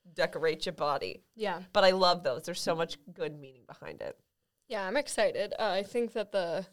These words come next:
Speaker 2: the Fly Me, I, I just haven't
Speaker 1: That's such
Speaker 2: decided
Speaker 1: a
Speaker 2: if I
Speaker 1: cool
Speaker 2: want that
Speaker 1: idea.
Speaker 2: to be black and white or color.
Speaker 1: I really like the depth behind it.
Speaker 2: Yeah, thank you. I, um, I'm hoping that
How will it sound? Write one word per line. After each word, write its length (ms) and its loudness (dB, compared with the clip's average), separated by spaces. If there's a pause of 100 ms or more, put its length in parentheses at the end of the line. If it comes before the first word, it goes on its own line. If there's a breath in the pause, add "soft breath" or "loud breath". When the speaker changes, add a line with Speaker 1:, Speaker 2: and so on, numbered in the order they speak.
(800)
Speaker 2:
the 260 0
Fly 180 -4
Me, 200 -6
I, 180 0 (100)
I 100 4
just 220 -2
haven't 300 8
Speaker 1:
That's 140 0
such 220 10
Speaker 2:
decided 140 4
Speaker 1:
a 20 6
Speaker 2:
if 100 0
I 120 8
Speaker 1:
cool 80 6
Speaker 2:
want 260 4
that 180 6
Speaker 1:
idea. 40 -6
Speaker 2:
to 100 -4
be 180 -4
black 300 -4
and 120 -8
white 220 -6
or 80 -8
color. 420 -12
Speaker 1:
I 40 10
really 220 12
like 200 12
the 80 12
depth 320 8
behind 300 6
it. 240 4
Speaker 2:
Yeah, 180 6
thank 300 -4
you. 240 0
I, 180 12
um, 380 12 (320 loud breath)
I'm 120 12
hoping 440 12 (560 loud breath)
that 520 12